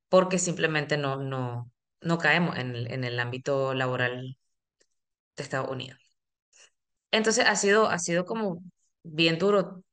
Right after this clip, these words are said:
en, en general la inserción acá, porque aquí uno le pesa, pues. Eh, es verdad, yo no trabajaba como arquitecta en Nicaragua, pero trabajaba en un call center, y de estar trabajando oficina, me ha tocado trabajar en condiciones muy fuertes, como es,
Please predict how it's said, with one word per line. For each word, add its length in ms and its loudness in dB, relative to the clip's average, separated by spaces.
en, 520 -4
en 140 -6
general 600 0
la 100 2
inserción 600 -2
acá, 400 2
porque 280 2
aquí 680 -4
uno 400 0
le 180 4
pesa, 480 0
pues. 220 4
Eh, 520 -6
es 120 0
verdad, 220 6
yo 120 4
no 240 2
trabajaba 540 4
como 160 -6
arquitecta 360 -8
en 40 -2
Nicaragua, 420 4
pero 180 0
trabajaba 360 0
en 140 -2
un 60 -2
call 160 -2
center, 380 2
y 920 6
de 100 0
estar 300 0
trabajando 400 0
oficina, 580 0
me 120 0
ha 40 -2
tocado 380 0
trabajar 340 2
en 80 -4
condiciones 480 -4
muy 160 -8
fuertes, 540 0
como 400 -4
es, 120 -8